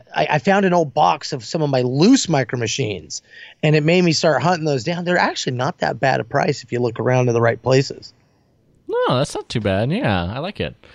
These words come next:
Speaker 2: Um, where was, oh yes, so Lego. We,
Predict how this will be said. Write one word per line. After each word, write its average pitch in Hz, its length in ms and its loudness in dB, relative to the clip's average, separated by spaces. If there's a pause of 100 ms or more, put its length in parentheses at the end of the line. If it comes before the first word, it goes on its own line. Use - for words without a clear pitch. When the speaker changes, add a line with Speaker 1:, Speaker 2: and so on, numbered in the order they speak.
(280)
Speaker 2:
Um, 127 440 -6 (680)
where 131 100 2
was, 127 180 2
oh 269 140 4
yes, 240 200 -2
so 170 480 -2
Lego. 107 500 -2 (300)
We, 156 300 4